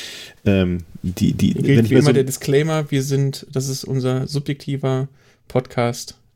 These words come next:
Speaker 2: äh, wir reden einfach nur übers Thema.
Speaker 1: Genau, also, äh, kein Anspruch auf, äh, Richtigkeit und Verlässlichkeit.
Speaker 2: Vollständigkeit, Richtigkeit oder
Speaker 1: Genau,
Speaker 2: wie?
Speaker 1: also wenn ich mir so, so einige Hotel-Teppichböden angucke, du, du weißt, wir sind beide ganz große Fans von Teppichböden und Hotelanlagen,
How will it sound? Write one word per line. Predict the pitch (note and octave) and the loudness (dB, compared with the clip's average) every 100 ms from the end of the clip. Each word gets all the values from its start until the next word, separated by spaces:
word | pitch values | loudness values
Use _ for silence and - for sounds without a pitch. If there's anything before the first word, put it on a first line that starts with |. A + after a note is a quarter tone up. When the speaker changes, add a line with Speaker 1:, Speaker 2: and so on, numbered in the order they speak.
| _ | _
Speaker 2:
äh, | C3+ B2 F#2 C#3 | -6 -4 -6 -4
wir | C3 A#2+ | -2 0
reden | B2 A2+ | -2 -2
einfach | A2 A#2+ | -4 -4
nur | B2 | -6
übers | A2+ G#2+ - | -4 -6 -8
Thema. | - B2+ - | -12 -14 -8
Speaker 1:
Genau, | A#2+ A2 F#2 - | 0 0 0 -2
also, | F#2 F2 | 0 0
äh, | - - G2 - C#3 - - - | 2 -2 -2 -6 -6 -6 -6 -4
kein | - B2+ C3 | 0 0 0
Anspruch | A2 - G2 | -2 -2 -4
auf, | - - - | 0 0 2
äh, | E2 | 2
Richtigkeit | C#2+ - F#2+ - G#2+ - F2 - | 2 2 2 2 0 2 0 0
und | - F2+ | -4 -4
Verlässlichkeit. | - - C#3+ - C#3 C3+ - B2+ | -2 2 2 4 0 0 -2 -4
Speaker 2:
Vollständigkeit, | - | -4
Richtigkeit | C3 - A#2+ - A2+ A2+ - | -8 -4 -6 -6 -8 -8 -2
oder | |
Speaker 1:
Genau, | - G#2 | 2 4
Speaker 2:
wie? | |
Speaker 1:
also | F#2+ F#2 | 2 2
wenn | A#2+ | 2
ich | A#2+ | 4
mir | A#2 | 2
so, | A#2+ | 2
so | A2 A2 | 2 2
einige | G#2 B2+ A#2+ - | 4 4 2 2
Hotel-Teppichböden | A2 - A#2 - C#3 - G2+ E2 F2 F2 | 0 4 2 4 0 0 -4 2 2 4
angucke, | F2+ G2 A2+ G#2+ | 0 0 2 2
du, | G2 G2 | 2 0
du | - - F#2+ | -4 -2 2
weißt, | G2 - | 4 4
wir | G#2 | 4
sind | G2 G2 | 2 4
beide | A2 - | 4 4
ganz | A2+ A#2 | 2 2
große | - G#2+ A2 | 2 2 4
Fans | - A2 - | 2 2 2
von | G#2 | 0
Teppichböden | - A#2 - - G2 | 2 2 2 2 2
und | G#2+ | 2
Hotelanlagen, | G#2 A2 E2+ F2+ G2+ | 2 2 2 4 2